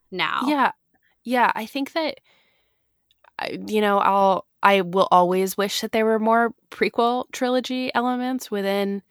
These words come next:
Speaker 2: uh, The Force Awakens, but I think that ex-, from the exterior, you can see that they were trying to separate from that time period, which feels
Speaker 1: Mm-hmm.
Speaker 2: wholly unfair because by the point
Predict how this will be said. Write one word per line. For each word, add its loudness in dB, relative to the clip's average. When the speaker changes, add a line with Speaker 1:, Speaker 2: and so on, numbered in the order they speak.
Speaker 2:
uh, 0
The -6
Force -2
Awakens, -4
but 0
I -4
think -6
that -10
ex-, -6
from 0
the -2
exterior, -4
you -6
can -8
see -8
that -10
they -6
were -6
trying -6
to -10
separate -6
from -8
that -8
time -10
period, -6
which -10
feels -4
Speaker 1:
Mm-hmm. -6
Speaker 2:
wholly 0
unfair -2
because -6
by 0
the 0
point -2